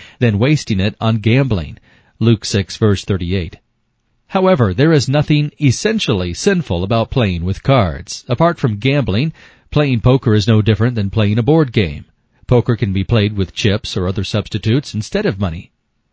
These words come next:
If gambling is removed from the equation, there is nothing wrong with a friendly game of poker.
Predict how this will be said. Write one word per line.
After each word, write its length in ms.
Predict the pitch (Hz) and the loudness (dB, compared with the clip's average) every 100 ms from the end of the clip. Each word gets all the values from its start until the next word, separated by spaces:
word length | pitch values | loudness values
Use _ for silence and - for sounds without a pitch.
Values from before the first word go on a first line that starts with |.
| _ | _
If 160 | 139 117 | -4 0
gambling 400 | 135 165 185 123 | 0 2 2 4
is 120 | 113 | 4
removed 400 | 110 117 135 117 | 4 4 4 2
from 140 | 127 110 | 0 0
the 180 | 113 | -2
equation, 520 | 117 - 139 - 156 185 | -2 2 2 2 -2 -2
there 180 | 92 | -2
is 260 | 87 85 - | -2 -4 -4
nothing 260 | 135 - 113 | -2 0 0
wrong 300 | 110 123 92 | 2 0 2
with 120 | 107 | 0
a 120 | 107 | 0
friendly 340 | 98 131 117 131 | 0 -2 0 -2
game 240 | 110 92 | -2 -2
of 140 | 98 - | -2 -2
poker. 400 | 92 - - | -4 -4 -14